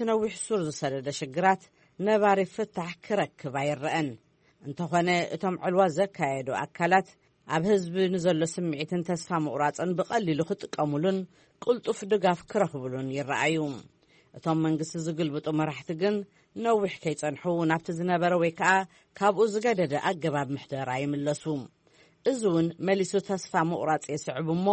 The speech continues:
ዘየቋርጽ ሰንሰለታዊ ፈተነ ዕልዋን እምነት ምስኣንን ከኸትል ይረአ። ኣብተን ዕልዋ ዝረኣየለን ሃገራት እቲ ዝጸንሐ ጸገማት መሊሱ ክገድድ እዩ ዝረአ። ንኣብነት፣ ኣብ ማሊ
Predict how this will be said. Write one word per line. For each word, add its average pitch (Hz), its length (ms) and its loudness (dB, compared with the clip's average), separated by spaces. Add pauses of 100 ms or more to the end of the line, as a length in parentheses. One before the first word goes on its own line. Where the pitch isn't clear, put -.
(480)
ዘየቋርጽ 165 840 0
ሰንሰለታዊ 160 720 -2
ፈተነ 160 420 -2
ዕልዋን 143 460 -2 (340)
እምነት 180 340 0
ምስኣንን 156 600 -4 (120)
ከኸትል 143 580 -6 (100)
ይረአ። 147 400 -2 (880)
ኣብተን - 300 -4
ዕልዋ 156 300 0
ዝረኣየለን 147 600 0
ሃገራት 156 460 2 (300)
እቲ - 180 -18
ዝጸንሐ 185 420 -2
ጸገማት 190 480 0
መሊሱ 202 380 0
ክገድድ 196 400 -2
እዩ 143 180 -4
ዝረአ። 135 340 -2 (580)
ንኣብነት፣ 143 540 -4
ኣብ 151 120 0
ማሊ 151 260 0